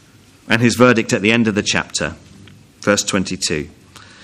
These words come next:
"Of them the proverbs are true, a dog returns to its vomit, and a sow that is washed returns to her wallowing in the mud."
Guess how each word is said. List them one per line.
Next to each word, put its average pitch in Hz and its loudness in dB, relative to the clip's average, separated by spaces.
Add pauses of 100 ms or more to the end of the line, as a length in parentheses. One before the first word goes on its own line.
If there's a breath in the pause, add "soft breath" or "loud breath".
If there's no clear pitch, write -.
(680 loud breath)
"Of 117 0
them 143 2
the 120 2
proverbs 139 -2
are 107 -6
true, 90 -4
a 95 -4
dog 127 -2
returns 110 -2
to 95 -8
its 82 -8
vomit, 78 -10 (500)
and 101 0
a 95 -4 (120)
sow 123 2
that 113 -6
is 101 -6
washed 90 -4
returns 90 -4
to 90 -6
her 87 -4
wallowing 87 -2
in 82 -8
the 80 -8
mud." 76 -14